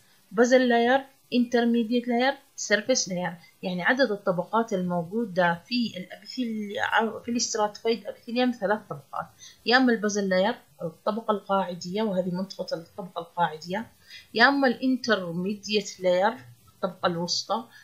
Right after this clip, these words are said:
يا إما تكون عبارة عن السيرفيس لاير اللي هي الطبقة السطحية. وكل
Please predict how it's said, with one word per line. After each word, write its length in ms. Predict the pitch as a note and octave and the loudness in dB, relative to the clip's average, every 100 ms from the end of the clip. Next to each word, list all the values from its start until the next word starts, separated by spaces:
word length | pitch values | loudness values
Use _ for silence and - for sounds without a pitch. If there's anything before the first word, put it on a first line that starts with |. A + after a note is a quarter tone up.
| _ | _
يا 220 | - G#3 | -4 -2
إما 240 | G#3+ G3+ F#3+ | -2 -2 -4
تكون 480 | F#3+ F3 A3 G3 F#3+ | -6 -8 -6 -6 -6
عبارة 300 | F3+ G3+ G3+ | -6 -2 -2
عن 180 | F#3 F#3 | -2 -4
السيرفيس 500 | F#3 A3 - G3+ - | -6 -8 -8 -10 -6
لاير 280 | G#3 G#3+ - | -4 -2 -4
اللي 220 | F#3 G3 | -6 -8
هي 40 | |
الطبقة 580 | F#3+ A3 G3+ - B3+ C#4 - - | -8 -8 -10 -4 -4 -4 -8 -8
السطحية. 680 | - G3 - E3 E3 E3+ - _ - - | -6 -8 -12 -12 -10 -10 -10 _ -20 -14
وكل 420 | F#3+ - D#4+ D4+ | -14 -2 0 2